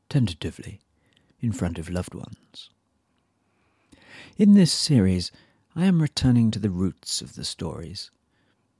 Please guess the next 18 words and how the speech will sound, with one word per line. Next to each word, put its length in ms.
I 120
will 160
share 340
three 500
stories 680
with 160
you, 220
one 360
on 200
each 380
of 140
the 80
twenty-second, 960
twenty-third, 720
and 140
twenty-fourth 680
of 160
December. 580